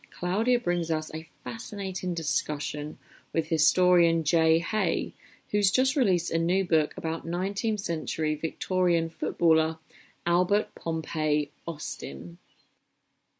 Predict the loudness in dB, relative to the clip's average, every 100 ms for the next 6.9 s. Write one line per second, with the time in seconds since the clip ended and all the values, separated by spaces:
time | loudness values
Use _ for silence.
0 | _ -2 0 2 0 0 2 2 0 -6
1 | 2 4 6 4 0 -2 4 4 2 -2
2 | 2 2 2 0 -4 -8 _ _ _ _
3 | _ 2 4 6 6 4 2 -2 -2 -2
4 | 0 2 2 2 0 -2 -6 0 4 4
5 | 2 0 0 0 2 2 2 0 2 0
6 | 0 0 0 -2 -2 0 2 2 0